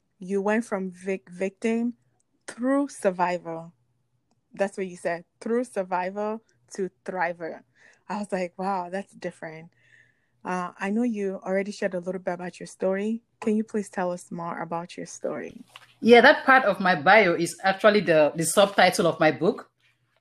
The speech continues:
Speaker 2: So my book is titled The Cage Giant. It was published in two thousand and eighteen. It's titled The Cage Giant, and the subtitle is From Victim Through Survivor to Thriver. And I use that title because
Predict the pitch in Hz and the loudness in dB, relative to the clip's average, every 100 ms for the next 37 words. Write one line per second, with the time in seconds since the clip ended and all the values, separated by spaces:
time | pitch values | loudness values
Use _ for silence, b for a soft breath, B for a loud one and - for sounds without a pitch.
0 | _ - 196 185 156 202 165 - 170 170 | _ 0 4 4 4 -2 -2 2 4 4
1 | 180 156 - 170 160 - 156 156 147 156 | 2 -4 -2 -2 -2 0 4 4 4 4
2 | 196 - - - 160 147 - 151 170 - | 0 -8 -14 0 2 2 2 2 2 0
3 | 147 131 - - 147 139 135 131 131 131 | -4 -4 -6 0 0 2 -2 -2 -6 -4
4 | 185 160 156 B B - 170 - _ - | 2 2 2 B B -6 -6 -6 _ 4
5 | 196 202 165 - - _ _ _ 208 220 | 4 6 4 2 -8 _ _ _ 8 8
6 | 226 180 156 151 156 208 202 190 165 165 | 8 6 6 6 6 6 6 6 6 4
7 | 151 165 147 139 175 - 214 214 220 B | 0 2 0 2 0 0 2 2 0 B
8 | B 180 180 175 139 156 151 156 156 139 | B 0 2 2 6 8 8 4 0 -2
9 | 151 135 135 127 135 - _ _ _ _ | 4 4 4 -2 -4 -10 _ _ _ _
10 | _ _ _ _ _ _ _ _ _ _ | _ _ _ _ _ _ _ _ _ _
11 | _ 196 202 220 233 262 233 226 233 240 | _ 6 8 8 8 8 8 6 6 4
12 | 277 185 156 - 156 151 | 4 -2 -2 2 4 4